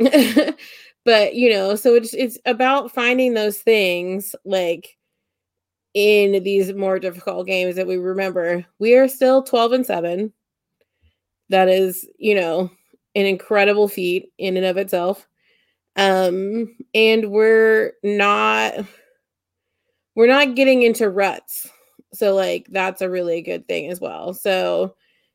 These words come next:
Speaker 2: no, I think this, you know, learning opportunities and two really brilliant performances, um, that made for a pretty decent hockey holiday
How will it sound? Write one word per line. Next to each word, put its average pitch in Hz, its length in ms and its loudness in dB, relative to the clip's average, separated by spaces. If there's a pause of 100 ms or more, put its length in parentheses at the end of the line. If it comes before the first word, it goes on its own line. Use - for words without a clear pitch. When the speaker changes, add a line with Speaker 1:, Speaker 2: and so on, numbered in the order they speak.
Speaker 2:
no, 381 220 0
I 208 100 0
think 214 420 -2
this, 202 380 -4
you 196 220 -4
know, 175 260 -6 (120)
learning 262 280 2
opportunities 247 800 2
and 196 380 -2 (100)
two 220 480 -4
really 202 340 0
brilliant 185 720 -2 (840)
performances, 175 1200 0 (320)
um, 170 640 -8 (1000)
that 202 80 -4
made 226 220 4
for 262 100 0
a 247 80 0
pretty 262 260 0
decent 247 640 0
hockey 240 500 -4
holiday 233 640 0